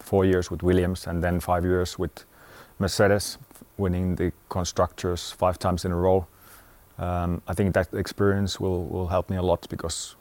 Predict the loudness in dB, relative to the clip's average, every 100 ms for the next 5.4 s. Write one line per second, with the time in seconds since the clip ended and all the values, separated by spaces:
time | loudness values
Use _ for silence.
0 | 2 4 4 2 -4 -18 _ -10 -4 -2
1 | 0 -2 0 -2 -2 -8 -10 -6 0 2
2 | 2 0 -2 -4 -4 -6 -4 -2 -2 -6
3 | -18 _ _ _ _ -6 -4 -2 -2 -4
4 | -2 0 0 0 2 0 0 -4 -6 -2
5 | 0 0 -4 -12